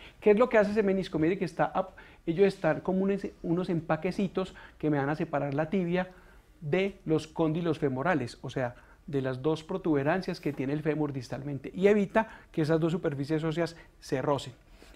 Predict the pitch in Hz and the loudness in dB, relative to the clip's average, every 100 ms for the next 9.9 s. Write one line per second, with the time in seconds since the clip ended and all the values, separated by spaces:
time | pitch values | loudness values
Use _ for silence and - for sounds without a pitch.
0 | - 165 220 202 - 151 175 196 202 156 | -4 -2 -2 -4 -2 0 2 0 -2 -4
1 | 139 - 208 139 135 127 143 139 170 170 | -6 -2 0 0 -4 -4 -4 -4 -4 -4
2 | 147 131 143 147 - 127 180 147 - - | -4 -4 -6 -8 -8 -4 -2 -4 -10 -20
3 | - - - 220 240 - - 156 151 147 | -20 -20 -10 -8 -8 -14 0 4 6 6
4 | 147 151 139 156 156 233 196 170 226 - | 4 2 4 4 4 2 2 2 0 -4
5 | - - - - 262 - 165 190 190 185 | -20 -20 -20 -4 -2 0 2 4 4 4
6 | 247 247 - - 135 131 151 - 156 151 | 4 2 -8 0 0 0 -4 -2 0 2
7 | 156 151 160 151 190 233 - - - 147 | 0 0 -2 0 0 -4 -4 -8 -6 0
8 | 147 143 139 185 175 226 226 214 165 147 | 0 0 -2 -6 -2 -2 -2 -2 0 -2
9 | 147 160 156 156 165 233 - 156 | 2 2 4 0 0 0 0 0